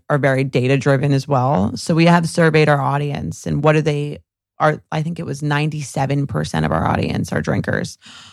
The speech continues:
And, <laughs> you know, vodka and tequila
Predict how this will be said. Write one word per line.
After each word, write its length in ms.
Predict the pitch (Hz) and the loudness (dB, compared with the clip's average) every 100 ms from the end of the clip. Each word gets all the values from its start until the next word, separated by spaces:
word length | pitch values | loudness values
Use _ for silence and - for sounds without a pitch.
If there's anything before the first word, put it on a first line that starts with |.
| _ - | _ 0
And, 640 | 170 139 139 151 196 214 - _ | 2 4 4 2 2 -4 -8 _
<laughs> 180 | _ | _
you 120 | - 160 | 0 2
know, 180 | 139 160 | 2 -2
vodka 420 | - 165 151 151 | 0 4 4 2
and 100 | 151 | -4
tequila 360 | 147 156 160 147 | -2 -2 0 2